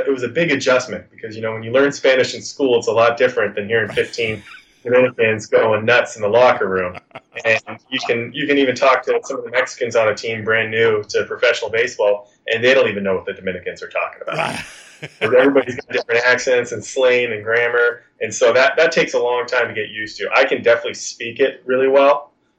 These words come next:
Speaker 1: Um, understanding it with them sometimes is a little bit touch and go,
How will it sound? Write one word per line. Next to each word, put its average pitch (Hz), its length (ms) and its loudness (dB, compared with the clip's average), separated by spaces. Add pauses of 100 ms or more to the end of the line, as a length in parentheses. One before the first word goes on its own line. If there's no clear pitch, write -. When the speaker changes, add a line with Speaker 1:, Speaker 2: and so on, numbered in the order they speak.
(120)
Speaker 1:
Um, 107 300 2
understanding 120 600 2
it 117 100 0
with 117 120 -6
them 117 160 0
sometimes 120 640 0
is 104 100 -12
a 104 60 -8
little 104 220 -4
bit 101 180 -4
touch 104 240 -2
and 95 120 -10
go, 95 340 0